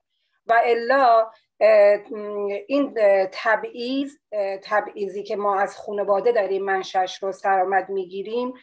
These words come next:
اه، به نظر من از یک پایگاه بالاتر، از یک، اه، جایگاه بالاتری داره شروع می‌شه.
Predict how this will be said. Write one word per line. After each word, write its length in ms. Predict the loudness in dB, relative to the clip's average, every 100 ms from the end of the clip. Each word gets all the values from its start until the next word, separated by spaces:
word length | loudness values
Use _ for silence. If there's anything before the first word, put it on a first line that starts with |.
| _ _ 2
اه، 240 | 4 4
به 140 | 4 2
نظر 400 | 2 2 2 2
من 200 | 0 0
از 200 | -2 -2
یک 200 | -4 -2
پایگاه 500 | 0 0 0 0 0 -6 -8
بالاتر، 920 | -16 -2 2 2 2 -4 -4 -2 -2 -6 -14
از 200 | -12 -10
یک، 180 | -10 -6
اه، 220 | -6 -6 -12 _ _ _
جایگاه 540 | 2 2 4 2 0 0
بالاتری 680 | 0 2 2 -4 -2 -4 -4
داره 200 | -10 -12
شروع 460 | -18 -16 -14 -12
می‌شه. 400 | -12 -12 -12 -12